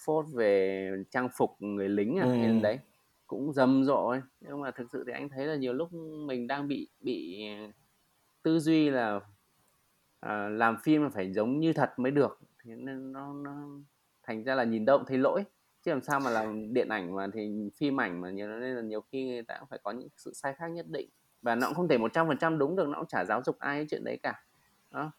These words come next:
Speaker 2: Đúng
Speaker 1: Bác
Speaker 2: vậy.
Speaker 1: sĩ xem phim bác sĩ thì mình cũng không thể xem phim bác sĩ để mình đi làm bác sĩ.
Speaker 2: Đúng
Speaker 1: Thành
Speaker 2: rồi.
Speaker 1: ra là
Speaker 2: Em
Speaker 1: mình
Speaker 2: cái
Speaker 1: cũng
Speaker 2: đấy em
Speaker 1: không
Speaker 2: thấy
Speaker 1: thể
Speaker 2: rất đúng.
Speaker 1: <laughs> nào mà, mà đòi những diễn viên nó phải làm giống hệt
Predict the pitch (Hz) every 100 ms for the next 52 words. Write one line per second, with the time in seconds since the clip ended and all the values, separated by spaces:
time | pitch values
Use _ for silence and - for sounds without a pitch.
0 | - 135 156 160 156 147 156 160 160 135
1 | 156 - - 180 175 135 120 127 151 156
2 | 113 117 131 151 156 - - 147 107 104
3 | 117 131 107 131 - - 180 _ _ _
4 | _ _ _ _ - 127 147 165 131 143
5 | 143 147 156 127 113 123 131 127 156 107
6 | 117 147 147 139 120 117 113 _ _ _
7 | - 123 117 120 117 113 113 113 110 113
8 | 117 117 98 151 151 156 156 151 151 98
9 | 101 104 104 107 131 147